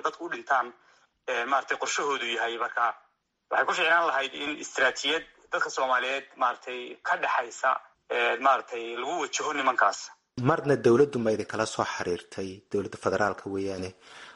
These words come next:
Speaker 2: oo ma idin tiri istiraatiijiyadan aan wadnaa, sidaanaan rabnaa inaan uga guulaysano, gacantiina u baahannahay?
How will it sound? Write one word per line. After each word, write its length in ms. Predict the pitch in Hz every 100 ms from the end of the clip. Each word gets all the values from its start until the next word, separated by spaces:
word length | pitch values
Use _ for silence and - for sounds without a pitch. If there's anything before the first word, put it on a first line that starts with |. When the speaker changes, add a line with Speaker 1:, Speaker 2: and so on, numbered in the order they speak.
| _ -
Speaker 2:
oo 120 | 92
ma 100 | 113
idin 220 | 113 98 95
tiri 400 | - 90 87 87
istiraatiijiyadan 960 | - - 95 - - 90 - 98 101
aan 160 | 95 90
wadnaa, 480 | 90 90 92 95 98
sidaanaan 480 | - 107 95 95 87
rabnaa 240 | 92 87
inaan 200 | 92 92
uga 160 | 92 98 92
guulaysano, 580 | 95 92 90 - 95 95
gacantiina 560 | - 87 113 107 90 92
u 40 |
baahannahay? 420 | 90 85 80 76